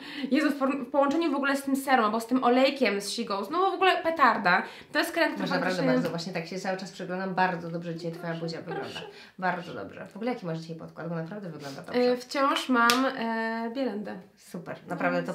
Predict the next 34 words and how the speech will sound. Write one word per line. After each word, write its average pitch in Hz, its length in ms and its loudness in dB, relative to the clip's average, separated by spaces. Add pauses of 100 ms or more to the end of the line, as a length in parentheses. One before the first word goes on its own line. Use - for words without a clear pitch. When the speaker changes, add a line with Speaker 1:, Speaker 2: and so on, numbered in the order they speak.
Speaker 2:
połączenie 185 400 -4
w 180 40 -16
takim 180 220 -12
razie 175 420 -4
bardzo 175 300 -6
dobrze - 220 -14
dzisiaj - 200 -18
Speaker 1:
No - 60 -16
Speaker 2:
wygląda, 254 200 -2
Speaker 1:
to 254 80 -4
Speaker 2:
twoja 233 160 -2
Speaker 1:
się 226 60 -12
Speaker 2:
skóra. 247 140 -2
Speaker 1:
bardzo 240 280 2
cieszę, 247 280 2
ale 233 180 4
no 240 120 2
to 262 120 -2
jest 523 180 4
Speaker 2:
Uuu, 180 180 4
faktycznie 170 360 -2
taka 180 260 0
Speaker 1:
Tak. - 440 -4 (300)
No 294 260 0
nie, 349 120 6
Speaker 2:
taka 320 140 2
Speaker 1:
nie, 339 100 6
Speaker 2:
bardziej 285 220 6
Speaker 1:
nie, 254 60 8
właśnie 285 260 0
Speaker 2:
intensywna, 294 300 0
Speaker 1:
chciałam 311 220 4
Speaker 2:
ale 175 280 6
Speaker 1:
zapach, 302 220 2